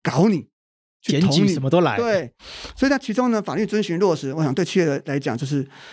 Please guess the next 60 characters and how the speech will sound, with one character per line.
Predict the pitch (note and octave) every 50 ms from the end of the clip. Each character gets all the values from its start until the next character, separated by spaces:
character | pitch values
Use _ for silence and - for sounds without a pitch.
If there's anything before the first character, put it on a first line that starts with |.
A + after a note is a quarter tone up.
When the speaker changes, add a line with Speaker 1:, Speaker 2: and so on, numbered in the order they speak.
| - _
Speaker 1:
事 | - - - C#4 A#3+
先 | F#3+ - - A3+ A3 A3 A3
的 | G3+ C4 A#3+
预 | A3+ G3 E3+
防， | - D#3 C#3 C3 C3 C#3 C#3+ D#3+ - _ _
还 | - D#3+
有 | D#3+
事 | C3+ - - - A#3+
中 | F#3+ F3+ G#3 F#3+ F#3+
啊， | G3 E3 D#3
过 | - A3 G3+
程 | D#3+ F3 D#3 D#3
中 | D3 G3+ G3 G3 F#3 G#3 -
如 | C#3 C#3
何 | C#3 D3
去 | C3+ E3+
落 | D#3+ F3+ F#3+ D#3+
实 | C#3 C3 C3
执 | - G#2+ A2+ C#3+
行， | C3+ - C3 A#2 C#3+
以 | - C3
及 | C3 D3+
事 | C#3+ - - A3+
后 | F3+ G3+ F#3
的 | D#3+
处 | D3+ - - D3+
理， | D#3+ C3 - - - -
这 | - -
三 | E3 - F#3+
大 | F#3+ F3+
面 | F3+ F#3 E3+ D3+
向， | C#3 - F3+ C#3+ B2+
其 | - C#3+
实 | C3 D3 D3
要 | F3+ F#3 E3 D3+ - - - - - - - - - - _ _ _ _ _ _ _ _ _ _ -
能 | - D3+
够 | F3 A3+ G3+
给 | E3+ - E3 F3
予 | E3
一 |
个 | D#3 D#3+ D#3+ C#3+
比 | C#3 -
较 | - E3+
合 | D#3 - C#3 C#3
规、 | D3+ - F3 E3+ E3+
适 | D#3+ - - F3
当 | D#3 - D#3+ C3
的 | B2 A#2+
处 | G#2 - -
理 | C#3 C#3
准 | C3 C#3 G2 D#2+
则 | - - E2+ C2+
啦。 | D2+ C#2+ C2+ -
那 | - F3+
当 | F#3 C4 B3+
然， | A#3 F#3 F3+ F#3+ - _ _ _ _ _ _ - - - - - _
像 | - - B3+ A#3
这 | G#3
样 | B3+ G#3+
子， | F#3 E3+